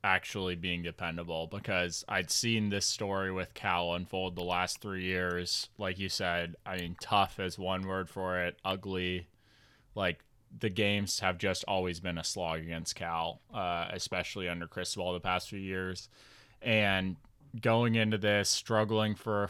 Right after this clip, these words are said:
quarter, you know, being down midway into the second quarter and finding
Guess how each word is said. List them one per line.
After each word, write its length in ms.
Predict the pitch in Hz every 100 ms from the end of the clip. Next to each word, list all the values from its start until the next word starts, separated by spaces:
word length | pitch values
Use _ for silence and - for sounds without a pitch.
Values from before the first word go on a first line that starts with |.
| -
quarter, 720 | - 101 95 95 95 92 92 - _ _
you 100 | 107
know, 240 | 92 85 82 - -
being 380 | 104 107 101
down 640 | 92 92 92 92 92 92 90 - _
midway 420 | 101 98 98 92
into 200 | 92 92
the 100 | 92
second 380 | 90 90 87 87
quarter 680 | - 92 87 87 87 87 - -
and 340 | 95 87 85
finding 760 | - 90 87 90 90 90 87